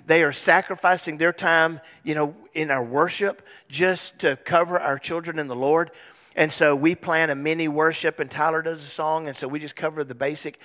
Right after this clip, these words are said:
idea of what we're talking about. And so this morning, as I'm opening up the message, and I'm like, "Today we're talking about Jehovah Nissi." And what is Jehovah Nissi? And all the kids said, "Nissi,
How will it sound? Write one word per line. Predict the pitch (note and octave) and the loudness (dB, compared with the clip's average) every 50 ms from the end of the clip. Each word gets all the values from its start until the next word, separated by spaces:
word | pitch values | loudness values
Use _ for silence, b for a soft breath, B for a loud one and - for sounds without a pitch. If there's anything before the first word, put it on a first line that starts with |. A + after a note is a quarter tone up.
| B B B B - | B B B B -4
idea | C3+ C3+ C#3 D3+ D#3+ | -2 0 0 0 0
of | C3+ | 0
what | C3 A#2+ B2+ | 0 -2 -2
we're | C#3+ D3 | -4 -6
talking | - - G#3 A3+ A3+ - A3+ F3 D3 | -6 -6 -6 -6 -6 -6 -8 -8 -6
about. | B2+ A#2 G#2 F2 - B B B B B B | -4 -4 -6 -6 -8 B B B B B B
And | - F#3+ E3+ - | -4 -4 -2 0
so | - F3+ E3+ | 0 0 0
this | D#3+ E3 - - G3 | 0 -4 -6 -6 -4
morning, | A3+ C4+ C4 G#3 E3+ E3+ E3+ b b b b b b b | -2 0 0 0 -2 -2 -4 b b b b b b b
as | - D#3+ D3 F#3+ | -4 -2 2 4
I'm | F#3 F#3 F3 F3 F#3+ E3 B B B - | 4 4 2 0 -4 -10 B B B 2
opening | G#3 G#3+ G3+ G#3+ A#3 A3+ A3 A3 | 4 4 4 2 0 0 2 4
up | G#3+ G#3+ G3+ F3 | 4 4 4 2
the | E3 | 0
message, | E3 F3 G3 G#3 F#3+ - G#3+ G3+ F#3 F3+ | 0 2 2 2 0 0 -2 -4 -2 -4
and | E3+ | -4
I'm | E3 E3 E3 | -6 -2 0
like, | D#3+ D#3 - | -2 -2 -2
"Today | - D#3+ D#3 G3+ A#3 B3 C4 C4 A3 B B B B B - | -4 -4 0 2 4 4 4 4 0 B B B B B 0
we're | F#3 F3+ | 0 2
talking | - G#3 A3 G#3+ A3 - A#3 G#3 G3 | 4 4 4 4 4 2 0 -2 0
about | F3 F#3 F#3 F3+ D3+ D#3 B B B B - D3+ | 2 4 4 4 4 2 B B B B -20 -4
Jehovah | C3 F3+ F#3 E3+ D3 D#3+ G3 A3+ B3+ A#3 B3 A#3 | 2 2 4 4 4 4 4 4 4 4 2 0
Nissi." | G3+ G3 G3+ G#3+ G#3+ F3 - - C#3 G#2 E2+ D#2 _ _ _ _ _ _ _ _ _ _ _ _ _ _ _ _ - B B B B B B - | 0 0 -2 -2 -2 -4 -6 -8 -10 -10 -10 -14 _ _ _ _ _ _ _ _ _ _ _ _ _ _ _ _ -20 B B B B B B -2
And | C#3 C3+ B2+ C3+ | -2 -2 -2 0
what | E3 G#3 B3 C4+ C#4 - | 2 4 6 4 4 4
is | A#3+ A#3 A3+ G#3 - | 2 2 2 2 0
Jehovah | G#3+ G3 F3+ A3 A#3+ A#3+ G#3+ G#3+ | -2 0 4 4 4 4 2 0
Nissi? | G#3 A3+ A3+ - - | -2 -2 -2 -4 -6
And | A2+ A#2 | -2 -2
all | C3+ E3 | -2 -2
the | F#3 - | -2 -2
kids | - F#3+ F3 - | -2 -4 -4 -4
said, | F#3 F3 E3 F3+ | -6 -8 -6 -6
"Nissi, | G#3+ B3+ C#4 C#4 B3+ - - A3+ F#3 E3+ E3+ | -4 -4 -4 -4 -4 -6 -6 -4 -4 -4 -4